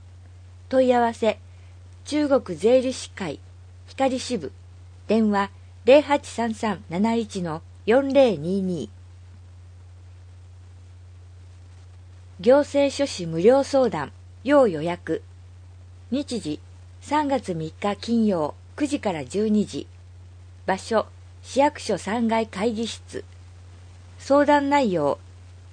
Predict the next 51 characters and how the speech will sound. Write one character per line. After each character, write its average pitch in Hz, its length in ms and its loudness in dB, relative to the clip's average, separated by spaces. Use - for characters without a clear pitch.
遺 160 40 -4
産 285 300 0
相 277 240 2
続、 175 420 -4
遺 226 260 0
言、 202 300 -2
農 247 180 0
地 240 180 -6
法、 208 360 0
内 269 240 2
容 285 160 2
証 285 280 2
明 165 220 -2
な 151 160 -4
ど。 151 140 -6
申 262 180 4
し - 80 -10
込 302 140 2
み 285 100 -2
方 269 220 4
法、 151 320 -2
二 175 100 -2
月 285 260 0
二 294 180 -2
十 262 180 2
四 160 260 -2
日 180 240 -2
金 269 260 -4
曜 262 200 2
以 269 100 -4
降 247 260 2
に、 160 260 -8
電 208 240 4
話、 185 220 2
九 311 100 0
時 285 140 -2
か 190 140 -2
ら 156 120 -6
十 208 220 -2
七 226 260 -6
時 147 220 -8
で 226 240 0
お 156 100 -4
申 233 180 2
し - 100 -8
込 226 120 -2
み 214 100 2
く 208 100 -4
だ 196 120 -2
さ 185 180 -4
い。 156 100 -6